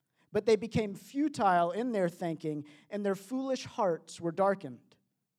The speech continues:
Claiming to be wise, he says, they became fools and exchanged the glory of the immortal God for images resembling mortal men and birds and animals and creeping things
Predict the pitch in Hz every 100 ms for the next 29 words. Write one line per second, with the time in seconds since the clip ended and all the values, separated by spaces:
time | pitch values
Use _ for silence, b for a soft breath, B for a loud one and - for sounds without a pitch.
0 | _ _ _ _ _ _ _ _ - 240
1 | 262 262 254 - 202 226 208 214 214 196
2 | 180 170 185 175 - 175 165 156 - b
3 | b 170 196 190 202 220 196 175 - -
4 | 254 185 139 117 _ - - _ _ _
5 | _ _ _ _ 196 202 - 233 214 196
6 | 208 175 208 240 247 269 262 247 190 214
7 | 196 226 240 233 214 190 175 160 160 b
8 | b _ 214 214 233 254 254 180 190 170
9 | 156 185 208 208 202 190 196 208 208 208
10 | 226 208 175 165 170 165 160 220 214 175
11 | 151 143 - - 170 190 220 208 180 151
12 | 139 123 - _ _ _ _ _ 160 160
13 | - - 233 208 180 170 202 175 135 -
14 | _ _ - -